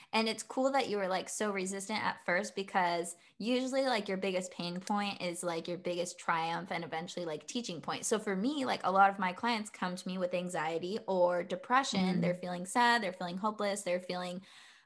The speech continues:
Speaker 1: um, overworked, they're feeling tired, they are not trusting themselves. And these are, like, all things that I have personally been through and navigated and not mastered, because I'm still mastering it, but to some degree, like, I've figured out things that work,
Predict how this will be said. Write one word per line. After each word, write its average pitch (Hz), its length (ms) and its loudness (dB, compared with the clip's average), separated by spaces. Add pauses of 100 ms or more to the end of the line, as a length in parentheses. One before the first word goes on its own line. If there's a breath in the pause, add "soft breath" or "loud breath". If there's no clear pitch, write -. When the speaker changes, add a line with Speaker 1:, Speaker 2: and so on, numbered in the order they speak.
(120)
Speaker 1:
um, 170 500 -2 (340)
overworked, 196 600 2
they're 180 140 -2
feeling 185 260 -4
tired, 208 500 2
they 175 300 2
are 170 60 -4
not 175 240 -6
trusting 220 280 -2
themselves. 202 560 4
And 196 200 -2
these 247 160 0
are, 277 60 0
like, 247 220 2
all 202 140 8
things 208 220 -4
that - 120 -2
I 196 100 6
have 190 180 0
personally 190 580 0
been 180 280 -4
through 202 460 2
and 180 220 -4
navigated 180 680 0
and 196 300 -2 (320 loud breath)
not 466 220 6
mastered, 180 540 4
because 202 180 -6
I'm 185 140 -2
still 233 340 2
mastering 185 540 0
it, 180 280 -6
but 185 280 4 (280 soft breath)
to 214 120 4
some 226 420 2
degree, 190 560 2
like, 175 380 -2 (240)
I've 196 260 8
figured 190 340 2
out 185 420 2
things 185 260 0
that 170 180 0
work, - 400 -2